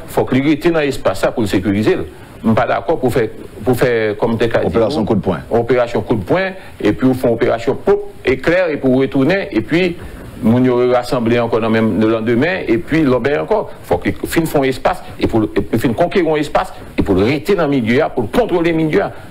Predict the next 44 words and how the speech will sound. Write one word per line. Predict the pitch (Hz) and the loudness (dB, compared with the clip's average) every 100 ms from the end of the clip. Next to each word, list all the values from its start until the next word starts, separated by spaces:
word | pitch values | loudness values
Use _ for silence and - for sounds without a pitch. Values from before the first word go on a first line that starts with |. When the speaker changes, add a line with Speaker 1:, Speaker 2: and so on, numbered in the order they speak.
| - | -4
Speaker 1:
Parce | - 113 | -2 2
Speaker 2:
ce | |
Speaker 1:
que | 131 | 2
Speaker 2:
niveau, | 123 135 143 | 2 2 2
Speaker 1:
nous, | 139 | 0
nous, | 135 | 0
Speaker 2:
à, | 143 | 0
à | 143 | 0
ce | 151 | 0
Speaker 1:
nous | |
Speaker 2:
niveau, | 139 139 160 | 2 2 2
on | 143 | 2
dira | 135 151 | 2 2
que | 123 139 | 2 2
Léon | 127 127 | 2 2
Charles | 117 147 143 | 2 0 2
a | 123 | 2
déjà | 120 120 135 | 2 2 2
le | 120 | 0
soutien | - 120 - 127 147 170 - - - - - - - - - | 0 0 2 0 0 -4 -12 -20 -20 -20 -20 -20 -20 -16 0
du | 120 | 0
Sénat, | 113 104 71 - - | 2 -2 -4 -4 0
représenté | 104 101 104 | 2 2 2
par | 110 - | 2 2
Speaker 1:
Oh, | 185 | 2
Speaker 2:
le, | |
Speaker 1:
bon, | 151 143 | 0 0
bon. | 131 123 | 2 2
Speaker 2:
par | 110 117 | 2 0
le | |
président | 196 120 120 | 2 0 2
du | 104 | 0
Sénat. | 92 80 | 0 0
Speaker 1:
Faut | 175 | 0
me | 165 | 2
dire | 156 151 | 0 2
en | 139 | 0
toute | - 143 | -2 -2
sincérité | - 127 123 120 107 156 | 0 0 0 0 0 0
que | 131 | 0
les | 120 | 0
sénateurs, | 165 131 110 - 110 131 165 - - - - | 0 -2 -2 0 0 0 -2 -6 -16 -18 -2
euh, | 110 | 0
saluent | 104 - - 127 113 | 2 0 -2 0 -2